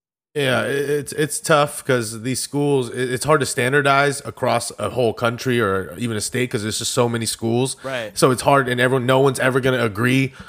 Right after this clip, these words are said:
Speaker 1: on, you know, one, one level or one thing. You know, they already have issues, uh, for people that believe in, like, "Oh, sh-, well, no kid left behind," or, "Why, well, we should let, we can't hold back the, the kids that are trying to accelerate," you know? So it's, like, a lot of arguments on
Speaker 2: Yeah.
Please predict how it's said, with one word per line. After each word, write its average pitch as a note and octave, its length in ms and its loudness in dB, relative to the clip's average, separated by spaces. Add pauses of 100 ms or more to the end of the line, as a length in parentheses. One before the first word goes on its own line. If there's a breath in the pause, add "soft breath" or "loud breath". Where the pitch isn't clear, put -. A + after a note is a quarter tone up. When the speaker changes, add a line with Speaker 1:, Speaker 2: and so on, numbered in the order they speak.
(120)
Speaker 1:
on, A#2 400 0
you D3+ 80 6
know, A#2 160 4
one, B2 520 2 (200)
one B2 240 2
level A#2+ 300 4
or A2 140 4
one A2 220 0
thing. B2+ 360 0 (360 loud breath)
You B2 120 0
know, A#2+ 160 2
they C3 220 2
already C#3+ 200 6
have C3+ 280 2
issues, B2+ 460 2
uh, A2 340 0
for A2 160 -4
people B2 240 -2
that G#2+ 220 2
believe A#2 260 0
in, A#2 80 -4
like, G#2+ 140 -4
"Oh, C#3 180 4
sh-, - 140 -6
well, A2+ 160 -2
no A#2+ 180 2
kid C3+ 220 4
left B2+ 200 2
behind," C3 420 2
or, C3 340 4 (380 loud breath)
"Why, A#2 340 2
well, A2+ 440 4
we B2 140 0
should B2+ 340 2
let, B2 320 0
we B2 120 -6
can't D#3 180 2
hold C3+ 180 2
back C3 280 0
the, A#2+ 100 4
the G#2+ 160 0
kids C3+ 280 0
that A#2+ 100 6
are A2 100 2
trying A#2+ 200 -2
to G#2 40 -4
accelerate," A#2 540 2
you B2 80 0
know? B2 260 2 (320 loud breath)
So D#3+ 300 4
it's, D3 140 2
like, D#3 120 4
a C#3 60 0
lot C#3+ 180 4
of B2+ 60 0
arguments C3+ 400 2
on C3+ 60 4
Speaker 2:
Yeah. A#2+ 60 2